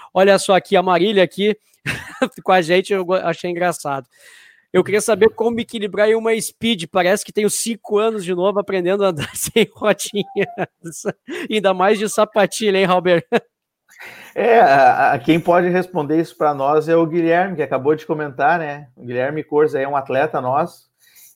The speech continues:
Speaker 2: e ele é um dirigente da equipe lá de Vacaria. É um, também uma equipe que promove um grande evento que tem no estado, é válido pelo ranking nacional, o evento em Vacaria, um dos mais tradicionais eventos que a gente tem.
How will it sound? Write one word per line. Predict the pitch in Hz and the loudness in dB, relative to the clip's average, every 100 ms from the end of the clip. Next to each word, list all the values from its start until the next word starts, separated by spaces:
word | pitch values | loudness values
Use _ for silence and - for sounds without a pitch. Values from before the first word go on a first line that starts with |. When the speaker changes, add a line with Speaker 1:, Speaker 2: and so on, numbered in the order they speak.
| - | -10
Speaker 2:
e | 120 | -6
ele | 123 123 | -2 2
é | 135 139 | 2 0
um | 131 | -4
dirigente | 131 135 120 135 151 - | -4 -4 -4 -4 -6 -6
da | 139 | -6
equipe | 131 147 - | -6 -8 -2
lá | 147 | -2
de | 165 | -2
Vacaria. | 180 175 139 156 185 - _ _ _ - | -2 0 0 -2 -4 -12 _ _ _ -18
É | 110 113 | -10 -6
um, | 120 131 135 123 | -6 -8 -16 -12
também | 123 120 139 | -10 -8 -6
uma | 139 | -4
equipe | 131 139 131 151 | -4 -4 -8 -8
que | - 139 123 123 _ _ _ | -6 -2 -2 -6 _ _ _
promove | - 120 123 143 | 0 2 4 2
um | 151 | 2
grande | 135 151 160 | 2 2 4
evento | 151 123 147 156 | 2 2 -2 -4
que | - | -8
tem | 135 | -8
no | 131 | -8
estado, | 123 - 120 135 | -6 2 4 4
é | 143 131 | 2 2
válido | 123 131 139 | 2 2 0
pelo | 139 131 | -4 -4
ranking | 131 131 135 | -6 -10 -10
nacional, | 143 - 139 131 | -10 -8 -6 -2
o | 135 | -2
evento | 123 123 | -4 -8
em | 131 | -2
Vacaria, | 127 127 123 123 131 | -2 2 0 0 -2
um | 135 | -6
dos | 131 | -6
mais | 143 165 180 | 0 0 0
tradicionais | 175 - 156 151 156 | -2 -2 -2 0 0
eventos | 139 143 | -2 -4
que | - | -8
a | 143 | -8
gente | 147 - | -10 -8
tem. | 131 | -8